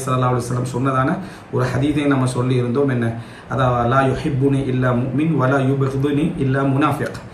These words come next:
என்னை ஒரு முஃமினை தவிர வேறு யாரும் நேசிக்க மாட்டார், ஒரு முனாஃபிக்கை தவிர வேறு யாரும் என்னை பகைக்க மாட்டார் ரசூல் ஸல்லல்லாஹு அலைஹி வஸல்லம் அவர்கள் எனக்கு என்ன உறுதிமொழி அளித்தார்கள் அல்லது வாக்காக சொன்னார்கள் என்ற ஒரு செய்தியையும் சொல்லியிருந்தேன். அது சம்பந்தமாக அவர் அதை எதுவுமே என்ன செய்யல, அதாவது,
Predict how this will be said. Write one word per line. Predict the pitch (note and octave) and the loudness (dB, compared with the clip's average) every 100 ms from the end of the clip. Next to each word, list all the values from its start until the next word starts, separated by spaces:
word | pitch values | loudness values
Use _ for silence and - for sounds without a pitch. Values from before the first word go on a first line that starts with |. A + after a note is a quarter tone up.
| - - - | -18 -12 -4
என்னை | C3+ C#3 | 2 2
ஒரு | C3 | 4
முஃமினை | C3+ C3+ D3+ C#3+ C#3 | 2 2 2 2 2
தவிர | B2+ B2+ | 2 2
வேறு | B2 B2 | 2 2
யாரும் | C3+ C3+ B2+ | 4 2 2
நேசிக்க | C3 C3 C3 C3+ | 0 0 -2 -2
மாட்டார், | B2 A#2 C#3+ - | -2 -2 -2 0
ஒரு | C3 | 0
முனாஃபிக்கை | A#2+ C3 C#3 C#3 C#3 C3 | 0 0 0 0 0 -2
தவிர | B2+ B2 C3+ | 0 0 0
வேறு | B2+ A#2+ | 2 2
யாரும் | B2 B2 C3+ | 0 0 0
என்னை | B2 B2 | 0 0
பகைக்க | D3 A2+ B2+ C3 | 0 0 -2 -2
மாட்டார் | C3 A#2+ B2 C#3 C#3+ | -2 -2 0 0 0
ரசூல் | B2 B2 B2 | -2 -2 -4
ஸல்லல்லாஹு | B2 A#2+ A#2+ B2 | -4 -2 -2 0
அலைஹி | A2+ A#2+ | -2 -2
வஸல்லம் | - A#2+ A2+ | -4 -4 -4
அவர்கள் | A2+ A#2+ E3 - - - - | -2 -2 -2 -4 -10 -12 -4
எனக்கு | A#2+ C#3 - C#3 | -2 -2 2 2
என்ன | B2+ | 2
உறுதிமொழி | A#2+ B2 C#3+ C#3+ C#3 C3 | 0 2 2 2 2 2
அளித்தார்கள் | B2 C3 C3 B2 A2+ | 0 0 0 0 0
அல்லது | A#2 B2+ B2+ | 0 0 0
வாக்காக | B2+ C3 C#3+ C#3+ C3+ | 0 0 0 0 0
சொன்னார்கள் | B2 C3+ C3 B2 A#2+ | 0 2 2 0 -2
என்ற | A#2 B2+ B2 | -2 -2 -2
ஒரு | A#2+ A#2 | -2 -2
செய்தியையும் | C3+ C#3 C#3 E3 D3 C#3+ | 0 2 2 2 2 2
சொல்லியிருந்தேன். | C#3 A#2+ D3+ - - - - - | 2 0 -4 -6 -10 -16 -18 -10
அது | - C#3+ | -4 -2
சம்பந்தமாக | D#3 D3 D3 C#3+ C#3+ | 0 0 2 2 2
அவர் | C#3+ C3 | 2 0
அதை | B2 | 0
எதுவுமே | B2 C#3 C#3 | 2 2 2
என்ன | B2+ B2 B2+ | 0 0 -2
செய்யல, | A#2 A2+ | -2 -2
அதாவது, | - B2 A#2+ C3+ | -4 -2 -2 -2